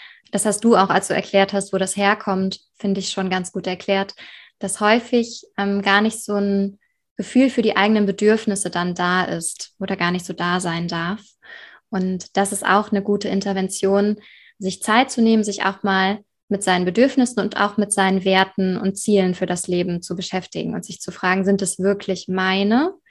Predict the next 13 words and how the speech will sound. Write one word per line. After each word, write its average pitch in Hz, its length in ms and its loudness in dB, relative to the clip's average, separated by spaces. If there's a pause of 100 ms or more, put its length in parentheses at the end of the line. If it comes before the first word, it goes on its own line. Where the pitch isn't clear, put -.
(400)
Sind, 208 260 0
ist 202 220 -2
das 190 140 -2
wirklich 190 380 -4
wichtig? 214 420 -2
Oder 202 180 4
gibt's 226 280 -2
eigentlich 196 460 -2
was, 190 400 -2 (460)
ähm, 190 420 -2
was 202 200 0
mir 196 120 2
total 190 720 2